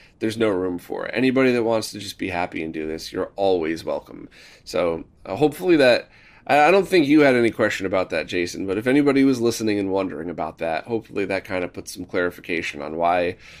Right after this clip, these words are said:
some people get, get some harsh treatment and others are, are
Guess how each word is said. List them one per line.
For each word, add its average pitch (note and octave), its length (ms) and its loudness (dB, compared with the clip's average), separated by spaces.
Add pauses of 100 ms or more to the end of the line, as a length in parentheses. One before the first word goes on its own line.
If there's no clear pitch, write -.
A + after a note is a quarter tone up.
some A#2+ 220 0
people G#2 300 -2
get, G2+ 400 0
get C3+ 200 0
some B2+ 120 0
harsh A#2+ 320 2
treatment G2+ 520 0
and G#2 80 -4
others G2+ 360 -2
are, F#2+ 140 -2 (120)
are G2 200 0